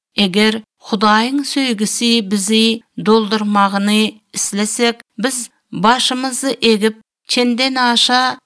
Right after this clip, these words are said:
nepsimizi jylavlamagymyz gerek. Beýle pikiri mukaddes kitapdan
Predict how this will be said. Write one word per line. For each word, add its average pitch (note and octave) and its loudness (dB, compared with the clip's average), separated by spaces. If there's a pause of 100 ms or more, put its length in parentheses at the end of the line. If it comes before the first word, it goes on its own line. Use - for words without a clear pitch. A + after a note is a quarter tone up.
nepsimizi A3 0 (140)
jylavlamagymyz G#3 -2
gerek. G3 -4 (720)
Beýle D4+ 2
pikiri A#3+ -2 (120)
mukaddes B3+ -4
kitapdan A3+ -2